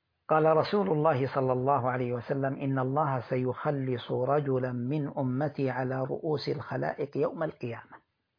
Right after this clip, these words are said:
فينشر عليه تسعة وتسعين سجلاً، كل سجل مثل مد البصر"، يعني مكتوب فيه من الموبقات والسيئات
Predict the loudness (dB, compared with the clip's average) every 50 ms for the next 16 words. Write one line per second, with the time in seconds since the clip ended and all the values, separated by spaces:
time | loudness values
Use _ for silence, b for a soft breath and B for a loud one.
0 | _ _ _ _ B B B B B B B B B B B B B B B B
1 | 0 2 4 4 4 4 2 2 2 2 4 6 6 6 6 4 4 2 2 2
2 | 0 -2 -2 -2 -4 -4 -2 -2 -2 -2 -2 -2 -2 -2 -2 -2 0 0 -2 -2
3 | -2 -4 -6 -6 -6 -8 -6 -4 -2 -2 0 -2 -2 -2 -2 -4 -4 -2 -2 -4
4 | -4 -4 -8 -10 -10 -12 -14 -18 _ _ _ _ _ _ _ _ _ _ _ _
5 | _ _ _ 0 2 2 4 4 4 4 4 4 4 2 0 0 0 0 0 0
6 | 2 2 2 0 0 -2 -2 0 0 0 0 0 0 0 2 2 2 0 0 0
7 | 0 0 0 0 0 -2 -2 -2 -6 -6 -6 -8 _ _ _ _ _ _ -4 -2
8 | 0 0 -2 -4 -6 -8 -10 -10 -12 -14 -18 -20 _ _ _ _ _ _ _ _
9 | _ -8 -6 -6 -6 -6 -6 -2 -2 -2 0 0 -2 -2 -2 -2 -4 -4 -2 -2
10 | -2 -2 0 0 0 0 0 0 0 0 0 0 0 -2 2 2 4 4 4 2
11 | 0 -2 -4 -6 -6 -6 -8 -6 -6 -4 -4 -6 -4 -2 0 0 0 -2 -4 -8
12 | -18